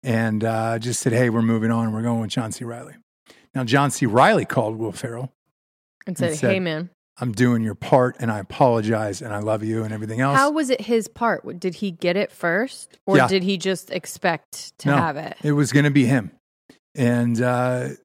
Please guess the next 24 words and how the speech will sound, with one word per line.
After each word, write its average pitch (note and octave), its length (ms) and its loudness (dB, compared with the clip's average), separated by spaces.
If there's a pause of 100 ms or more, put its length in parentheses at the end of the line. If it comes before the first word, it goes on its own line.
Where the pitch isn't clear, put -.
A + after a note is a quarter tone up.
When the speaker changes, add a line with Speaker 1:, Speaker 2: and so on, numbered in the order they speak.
(120)
Speaker 1:
the C3 140 4
way D3+ 240 4
the C3+ 120 -4
cast C#3 400 0
started C3+ 300 0
shaping C3 480 0
up, B2+ 300 -2 (280)
'cause C3+ 300 -2 (100)
there C#3 120 2
was D#3 120 2
another F#3+ 220 2
comedian D#3 380 2
that C#3 80 -2
was B2+ 120 -2
cast, C#3 300 4
Bo B2 160 6
Burnham, A#2+ 360 -2 (1200)
and C3 100 2
he C#3+ 100 4
was B2+ 160 0
also C3 280 4
tossed A2+ 360 0
from A#2+ 200 -10
it. B2 100 -14